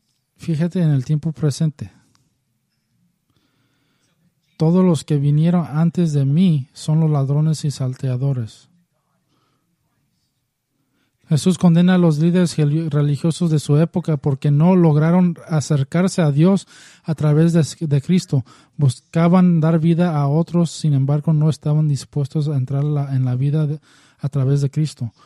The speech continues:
y por lo tanto estaban condenados. Es posible que hayas oído la, hablar de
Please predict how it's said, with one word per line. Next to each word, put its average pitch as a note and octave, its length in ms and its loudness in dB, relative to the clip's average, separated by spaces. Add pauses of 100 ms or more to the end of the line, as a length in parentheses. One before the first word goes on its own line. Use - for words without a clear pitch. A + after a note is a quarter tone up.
(160)
y D#3 120 -4
por D3 200 -2
lo C3+ 120 0
tanto D#3 260 0
estaban D3+ 380 0
condenados. C3+ 720 -2 (880)
Es C#3 160 0
posible D#3+ 460 0
que D3+ 120 -4
hayas D3+ 360 -2
oído D3 280 0
la, D3 120 0
hablar C#3 400 -2
de D3 340 -2